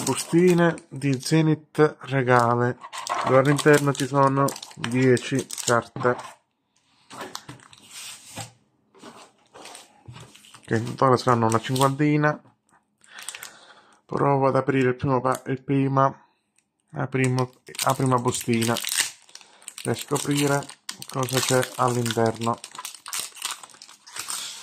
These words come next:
Dove c'è il Q R code.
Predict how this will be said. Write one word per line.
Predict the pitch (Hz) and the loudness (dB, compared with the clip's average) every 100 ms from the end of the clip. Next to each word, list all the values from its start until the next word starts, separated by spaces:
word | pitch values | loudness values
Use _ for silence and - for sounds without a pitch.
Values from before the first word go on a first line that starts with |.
| - _ _ _ _ _ _ _ _ _ _ _ _ _ _ _ - | -20 _ _ _ _ _ _ _ _ _ _ _ _ _ _ _ -14
Dove | 123 120 117 113 - | -10 -6 -6 -6 -8
c'è | - 123 | -2 0
il | 110 - | 0 -2
Q | 127 | -2
R | 120 | -2
code. | - 156 165 165 165 | 0 2 2 2 0